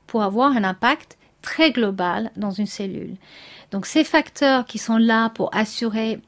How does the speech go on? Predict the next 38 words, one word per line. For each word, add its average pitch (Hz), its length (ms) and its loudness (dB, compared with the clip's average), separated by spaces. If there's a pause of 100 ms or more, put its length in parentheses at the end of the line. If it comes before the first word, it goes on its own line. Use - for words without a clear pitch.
(260)
comme 208 180 -4 (360)
des 202 120 0
freins, 302 420 -4
ce - 160 -18
que 214 100 -4
je 185 100 -2
disais 196 280 -2
tout - 180 -8
à 190 80 2
l'heure 226 240 2
dans 202 120 -2
les, 185 360 0
la 180 140 2
reprogrammation 214 840 2
des 202 100 0
cellules 202 520 -2
vers 190 180 -2
les 175 240 -4
I 185 40 -6
P 220 140 -4
S, 330 340 2 (380)
la 196 120 2
chromatine 214 720 4
ou 196 40 4
les 185 120 2
facteurs 202 580 -2
ou 185 60 -2
les, 180 240 -2
les 175 120 -2
changements 202 320 2
épigénétiques 208 560 0
sont 208 140 -2
des 214 140 2
freins 359 360 2
pour 254 180 2
ne 262 80 8
pas 392 380 4
permettre 226 580 2